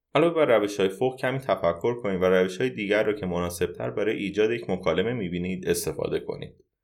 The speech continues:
مثلاً داشتن یک پیشنهاد کاری که "فلان جا را می‌شناسم که کسی با توانایی شما نیاز دارد"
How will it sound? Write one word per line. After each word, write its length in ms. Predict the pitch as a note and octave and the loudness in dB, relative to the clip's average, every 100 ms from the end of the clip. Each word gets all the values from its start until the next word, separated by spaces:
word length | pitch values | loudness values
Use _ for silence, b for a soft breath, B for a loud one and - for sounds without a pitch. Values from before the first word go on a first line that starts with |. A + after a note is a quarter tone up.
| _ _ - | _ _ 4
مثلاً 340 | - G3+ G#3 | 6 6 6
داشتن 340 | G#3+ E3 F#3 F#3+ | 6 4 4 0
یک 120 | F#3+ | 0
پیشنهاد 340 | D3+ D3+ C#3 | -2 0 0
کاری 260 | D#3+ C#3+ C3+ | 2 4 4
که 100 | F3 | 2
"فلان 300 | - C#3 C#3 | 0 2 2
جا 120 | C#3+ | 4
را 80 | E3 | 2
می‌شناسم 440 | F3+ F3+ F3+ F3 | 2 -4 -4 -4
که 100 | D#3+ | -6
کسی 280 | E3+ E3 D#3 | -2 -2 2
با 100 | D#3 | 2
توانایی 680 | D3 G#2+ G#2+ G2+ G#2 A2 C3+ | 2 2 2 0 0 -2 -2
شما 260 | - G2+ | -2 -2
نیاز 380 | G2+ D#2+ D2 - | 0 0 -2 -2
دارد" 360 | - G1+ - | -4 -4 -6